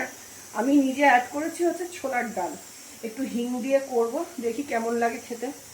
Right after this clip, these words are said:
নিশ্চয়ই ভালো লাগবে। এই হবে আজকে রাত্রিবেলার ডিনার। মাঝে মাঝে এরকম বর্ষার ওয়েদারে না ভালো লাগে, সবসময় ভাত খেতে ভালো লাগে না। তো যাই হোক,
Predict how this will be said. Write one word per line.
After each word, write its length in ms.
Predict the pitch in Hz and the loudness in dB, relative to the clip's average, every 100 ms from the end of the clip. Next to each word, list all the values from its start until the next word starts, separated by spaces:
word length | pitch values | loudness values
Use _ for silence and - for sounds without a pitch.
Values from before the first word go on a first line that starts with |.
| - - 220 | -18 -10 -4
নিশ্চয়ই 320 | 214 294 370 285 | -2 -2 0 2
ভালো 140 | 240 226 | 2 4
লাগবে। 260 | 202 196 202 - - - - - - - - - - - - - | 2 2 -6 -6 -12 -12 -14 -14 -14 -16 -16 -16 -16 -16 -16 -2
এই 80 | 220 247 | 2 2
হবে 140 | 226 240 | 4 4
আজকে 200 | 220 240 254 - 240 | 4 -2 -2 0 0
রাত্রিবেলার 640 | 214 - 262 233 233 233 226 196 - - - - - - - - | 0 -2 -4 2 6 6 4 -4 -14 -16 -16 -16 -16 -16 -16 -6
ডিনার। 320 | 202 220 226 339 - - - - - - - - - - - | 0 4 4 2 -2 -14 -16 -16 -16 -16 -16 -14 -16 -16 -10
মাঝে 200 | 220 208 240 | -2 0 4
মাঝে 160 | 233 240 | 4 4
এরকম 220 | 233 247 247 - 220 | 2 2 -2 -2 2
বর্ষার 380 | 214 214 - 240 | 2 2 0 0
ওয়েদারে 360 | 220 226 247 285 370 | 2 2 2 2 2
না 60 | 233 - - - - - 202 | -2 -6 -14 -14 -14 -10 -4
ভালো 160 | 226 254 | -2 0
লাগে, 160 | 185 202 | 0 -2
সবসময় 320 | 214 - 254 233 | -6 -6 -6 -4
ভাত 120 | 196 - | -4 -4
খেতে 200 | 226 262 240 | -8 -6 -4
ভালো 140 | 196 196 | 0 0
লাগে 160 | 226 339 | 0 -2
না। 60 | 359 - - - - - - - - - - | -4 -10 -18 -18 -18 -18 -18 -18 -18 -18 -14
তো 80 | 208 208 | -6 0
যাই 180 | 214 | 2
হোক, 100 | 220 | 2